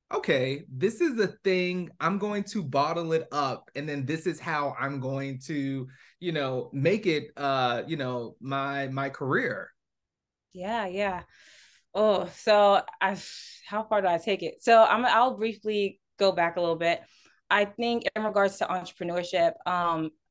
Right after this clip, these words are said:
Speaker 2: that started at, like, thirteen or fourteen years old. Um, my first job was a tutor. So I was
Speaker 1: Mm-hmm.
Speaker 2: tutoring, um, you know, my neighbors' kids and everything in the neighborhood. Um, I, I wasn't working for, like, a brand or anything. Oh, I'm so sorry. Let me,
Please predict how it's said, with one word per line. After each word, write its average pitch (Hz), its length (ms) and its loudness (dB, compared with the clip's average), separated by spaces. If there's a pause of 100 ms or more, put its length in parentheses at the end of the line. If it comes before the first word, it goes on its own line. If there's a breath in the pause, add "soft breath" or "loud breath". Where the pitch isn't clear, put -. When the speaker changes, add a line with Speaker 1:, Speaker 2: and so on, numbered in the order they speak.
Speaker 2:
that 202 260 2
started 202 360 2
at, 175 100 0
like, 170 340 0 (180)
thirteen 180 340 -2
or 165 80 -2
fourteen 160 360 -4
years 156 140 -4
old. 165 240 -4 (320 soft breath)
Um, 175 300 2
my 180 100 2
first 190 220 2
job 180 180 4
was 165 120 -6
a 143 40 -12
tutor. 165 400 -6
So 165 240 2
I 165 220 2
was 165 140 -2
Speaker 1:
Mm-hmm. 180 140 -4
Speaker 2:
tutoring, 175 480 -2 (300)
um, 160 540 0
you - 100 -8
know, 156 280 -6
my 165 120 -4
neighbors' 165 380 -4
kids 233 300 0
and 220 80 0
everything 202 500 -2
in 175 80 -4
the 170 80 -4
neighborhood. 170 640 -2 (320 soft breath)
Um, 175 160 0
I, 175 240 4
I 185 100 6
wasn't 202 260 2
working 190 260 0
for, 190 120 2
like, 175 200 0
a 175 100 0
brand 170 380 -2
or 165 80 0
anything. 165 580 -4
Oh, 165 80 -4
I'm 156 100 -2
so 147 160 -8
sorry. - 540 -8
Let 175 100 -2
me, 202 140 -6